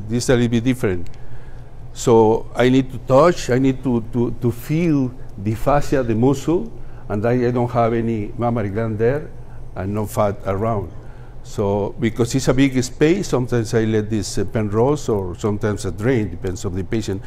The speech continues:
But look, the areola and the nipple. And the areola and the nipple is part of the skin. So I remove all the, and I, I have several years and several patients, uh, with this procedure, never,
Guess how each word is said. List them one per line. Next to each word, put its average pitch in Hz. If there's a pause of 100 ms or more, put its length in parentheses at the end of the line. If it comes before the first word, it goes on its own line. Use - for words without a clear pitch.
(280)
But 117
look, 147
the 131
areola 123
and 107
the 98
nipple. 110 (460)
And 117
the 120
areola 135
and 139
the 117
nipple 135
is 123
part 135
of 110
the 98
skin. 143 (520)
So 120
I 135
remove 156
all 170
the, 127 (220)
and 123 (320)
I, 165 (120)
I 147
have 143
several 156
years 120
and 104
several 135 (760)
patients, 117
uh, 98
with 101
this 147
procedure, 139
never, 165